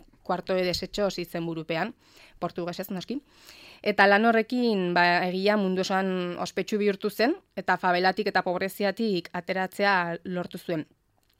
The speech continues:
E, baina bere ibilbidea hor amaitu zen, bere hurrengo lanek ez dutelako arrakastarik izan, eta bera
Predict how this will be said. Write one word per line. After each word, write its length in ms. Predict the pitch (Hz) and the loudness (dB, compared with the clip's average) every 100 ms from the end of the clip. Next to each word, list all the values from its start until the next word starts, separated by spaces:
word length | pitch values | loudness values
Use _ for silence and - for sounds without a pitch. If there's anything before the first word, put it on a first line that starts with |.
| - - | -20 -8
E, 380 | 208 196 190 185 | -2 0 0 0
baina 400 | 185 220 220 247 | 4 4 4 2
bere 240 | 214 185 185 | 2 2 -2
ibilbidea 480 | 180 185 196 208 190 | -4 -2 0 4 4
hor 140 | 185 | 2
amaitu 260 | 185 175 190 | -4 -8 -2
zen, 240 | 262 220 185 _ - - _ | 0 0 -2 _ -20 -20 _
bere 240 | 190 185 | -2 2
hurrengo 320 | 185 185 202 208 | 2 2 2 4
lanek 240 | 208 220 | 2 -2
ez 120 | 185 - | -4 -4
dutelako 520 | 196 202 190 - 202 175 165 - | -2 0 0 2 2 2 -4 -8
arrakastarik 720 | 180 185 190 - 190 202 165 | -6 -4 -4 -2 -4 -4 -10
izan, 300 | - 160 160 _ _ | -6 -8 -8 _ _
eta 340 | 185 180 175 170 | -10 -8 -6 -8
bera 200 | 175 185 | -2 0